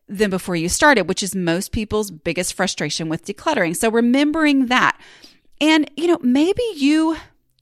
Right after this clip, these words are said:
don't have that issue. Maybe you do always finish it. But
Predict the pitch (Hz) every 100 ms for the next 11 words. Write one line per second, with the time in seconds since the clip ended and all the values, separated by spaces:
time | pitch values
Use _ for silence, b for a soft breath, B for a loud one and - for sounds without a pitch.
0 | - 294 269 - - 254 262 220 - 160
1 | - - - 240 294 302 311 247 - 233
2 | 277 - 190 160 - - 135 165 - -
3 | B B B B B _ 233 - 359 349
4 | 208 190 -